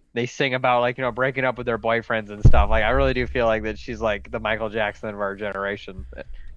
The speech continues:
And, like, you know, what did Michael Jackson sing about? Like, having a good time and dancing. <laughs> And, like, you know.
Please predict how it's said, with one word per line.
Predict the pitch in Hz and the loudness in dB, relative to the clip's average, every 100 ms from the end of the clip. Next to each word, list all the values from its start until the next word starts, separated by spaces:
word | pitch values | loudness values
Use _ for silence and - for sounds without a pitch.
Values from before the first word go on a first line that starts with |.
| - - - | -12 -10 -6
And, | 104 104 | -4 0
like, | 104 104 | 0 0
you | 123 | -2
know, | 104 101 | -2 0
what | 127 | 0
did | 143 | 2
Michael | 156 156 | 0 0
Jackson | 147 151 156 | 0 0 -2
sing | 131 143 | -6 -8
about? | 127 123 120 | 0 2 2
Like, | 120 113 - _ _ - | 0 -4 -16 _ _ -2
having | 131 139 | -2 0
a | |
good | 139 135 | -4 -2
time | 156 139 | -2 -2
and | 139 | -4
dancing. | 131 139 139 131 120 120 | -2 -2 -2 -8 -12 -14
<laughs> | |
And, | 127 | -12
like, | 127 165 135 - - | -6 -6 -6 -12 -8
you | 233 | -6
know. | 156 117 - | -4 -6 -10